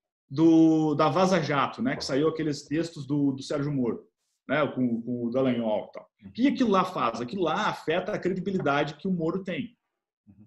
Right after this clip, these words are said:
Speaker 1: Né? Será que o Moro é um cara tão honesto assim? Ou será que ele é um cara que tava perseguindo alguém? Não sei o quê,
Speaker 2: Será?
Speaker 1: né?
Speaker 2: Piorou a qualidade do
Speaker 1: Então
Speaker 2: sinal também.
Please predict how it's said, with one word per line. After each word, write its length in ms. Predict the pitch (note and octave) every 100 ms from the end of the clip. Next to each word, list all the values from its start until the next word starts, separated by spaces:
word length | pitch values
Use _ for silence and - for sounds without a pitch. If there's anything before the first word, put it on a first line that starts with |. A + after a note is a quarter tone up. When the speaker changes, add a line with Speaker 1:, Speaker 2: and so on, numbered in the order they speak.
| _ B2
Speaker 1:
Né? 80 |
Será 240 | C#3 C#3+ D3+
que 140 | F#3
o 20 |
Moro 440 | D#3+ D3 D3+ C#3+ C3
é 100 | C3
um 100 | C3+
cara 260 | C3 B2
tão 180 | A#2+ B2
honesto 400 | A#2 A#2+ A#2+ -
assim? 280 | A2 G3+ B3
Ou 80 | C4+
será 240 | A#3 A3+
que 100 | A3
ele 120 | G3+
é 80 | G3
um 100 | F#3
cara 240 | F#3 E3 E3
que 180 | E3+
tava 240 | D#3 D#3+ D#3
perseguindo 640 | D#3+ D3 C#3 B2 C3+ C3
alguém? 240 | A#2 G#2+
Não 80 | G2
sei 140 | - -
o 40 |
quê, 100 | -
Speaker 2:
Será? 140 | D3+ B2
Speaker 1:
né? 80 | -
Speaker 2:
Piorou 240 | D3+ D3+
a 40 |
qualidade 300 | D#3+ D#3+ D#3+
do 40 | D3
Speaker 1:
Então 100 | D#3+
Speaker 2:
sinal 340 | - C#3+ C3
também. 400 | A#2+ A2+ G#2 G2